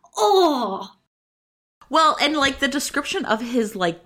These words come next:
Speaker 2: like, donkey cock, <laughs> right? That is, like, basically hanging down to the ground or something was a whole lot. Like, did I miss that? I mean, I, like, read it and was like, "Wait, really?"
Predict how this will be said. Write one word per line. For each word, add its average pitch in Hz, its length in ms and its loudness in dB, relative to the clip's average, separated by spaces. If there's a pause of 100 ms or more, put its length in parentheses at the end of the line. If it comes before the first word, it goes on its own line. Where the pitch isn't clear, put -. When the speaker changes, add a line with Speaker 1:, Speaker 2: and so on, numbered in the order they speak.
(420)
Speaker 2:
like, 170 460 -2
donkey 170 500 0
cock, - 500 -4
<laughs> - 40 -10
right? 247 480 0
That 240 120 2
is, 226 180 2
like, 196 280 0
basically 202 560 2
hanging 202 380 2
down 190 300 2
to 202 80 -4
the 160 120 -2
ground 170 400 0
or 160 120 0
something 165 480 -6
was 165 400 -4 (440)
a 175 60 2
whole 214 320 2
lot. - 300 -2
Like, 196 180 2
did 214 140 4
I 359 140 4
miss 277 280 0
that? 330 240 2
I 285 80 0
mean, 277 160 -2
I, 359 220 0
like, 262 200 -4
read 226 160 4
it 240 100 2
and 185 80 -6
was 202 140 -2
like, 170 200 -2
"Wait, - 180 -2
really?" 202 240 -2